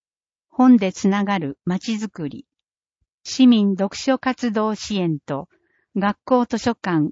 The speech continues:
環境整備事業。特定非営利活動法人。カタリス。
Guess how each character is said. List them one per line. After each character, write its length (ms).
環 240
境 240
整 280
備 220
事 160
業。 300
特 300
定 420
非 380
営 200
利 120
活 300
動 240
法 280
人。 360
カ 140
タ 160
リ 160
ス。 260